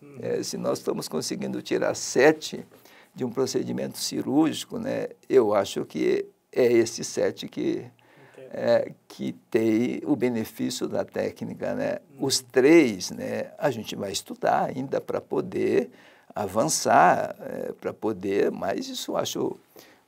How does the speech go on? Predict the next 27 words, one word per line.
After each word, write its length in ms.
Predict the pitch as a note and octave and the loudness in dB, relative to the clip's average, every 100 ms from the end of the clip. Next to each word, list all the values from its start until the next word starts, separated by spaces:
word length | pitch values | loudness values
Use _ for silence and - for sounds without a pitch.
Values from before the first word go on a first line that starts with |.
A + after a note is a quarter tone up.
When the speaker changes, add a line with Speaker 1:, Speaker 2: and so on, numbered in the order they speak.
| - | -10
Speaker 2:
muito 320 | A2+ A2+ B2 | -6 -6 -6
difícil, 600 | B2+ E3+ - C3 - - | -8 -8 -4 -4 -4 -6
né? 260 | - A#2+ - - _ _ - | -4 -4 -6 -20 _ _ -12
Mas 240 | F2+ G#2 C3 | -6 -6 -6
então, 240 | - C3 | -4 -2
pra 160 | - A#2 | 0 2
pacientes 440 | A2+ - D3 - | 2 2 -4 0
adultos 640 | A2 - - C#3+ - A3 - | 0 0 -6 -8 -8 -10 -6
é 80 | |
uma 100 | - | -4
alternativa, 960 | E3+ - E3+ E3+ D3 B2 C#3 C#3+ - D#3+ | -4 -2 -2 -2 -6 -8 -10 -10 -8 -8
Speaker 1:
Sem 100 | D#3 | -10
dúvida. 200 | C3+ B2+ - _ _ | -18 -20 -20 _ _
Speaker 2:
é, 360 | - F#3+ - - _ _ | -6 -4 -4 -8 _ _
para 680 | - - G#2+ A#2+ D#3 C#4 A3+ - _ _ _ | -4 0 2 2 0 -2 -6 -14 _ _ _
a, 240 | - G#2 - | -8 -6 -6
a 60 | - | -8
sarp, 460 | - - C#3+ A2 - | 0 4 4 2 -8
né, 260 | A#2 C#3 | -6 -6
assistida 500 | B2+ - - - - | -6 -8 -6 -4 -4
cirurgicamente. 680 | - - - - - - - | -4 -4 -6 -6 -8 -6 -6
Se 60 | - | -8
a 20 | |
gente 100 | C#3 | -10
puder 380 | - B2 B2 C3 | -10 -6 0 2
evitar, 640 | D3 C#3 - - A2 - | 0 -4 -8 -2 0 0
né, 300 | - - D#3+ | -2 -4 -6